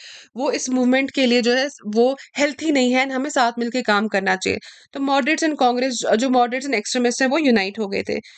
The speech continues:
और मुस्लिम लीग ने भी ज्वाइन किया था कांग्रेस के साथ, एक पैक्ट साइन किया था, यही लखनऊ पैक्ट, ठीक है, सामने इकट्ठे आए थे।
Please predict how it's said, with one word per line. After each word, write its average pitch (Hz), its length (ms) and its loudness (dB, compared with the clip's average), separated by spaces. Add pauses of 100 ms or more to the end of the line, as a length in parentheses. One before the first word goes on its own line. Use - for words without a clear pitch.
(280)
और 311 340 0
मुस्लिम 285 420 0
लीग 311 300 2
ने 285 140 2
भी 302 220 0
ज्वाइन 247 360 2
किया 269 160 0
था 277 140 0
कांग्रेस 240 400 2
के 262 120 -2
साथ, 247 240 0
एक 233 220 -2
पैक्ट 226 240 -2
साइन 240 300 -2
किया 240 120 -2
था, 240 80 -4
यही 240 160 0
लखनऊ 226 320 2
पैक्ट, 226 320 -2 (500)
ठीक 277 100 -6
है, 294 80 0
सामने 247 360 2
इकट्ठे 233 280 -2
आए 220 200 0
थे। 240 140 -8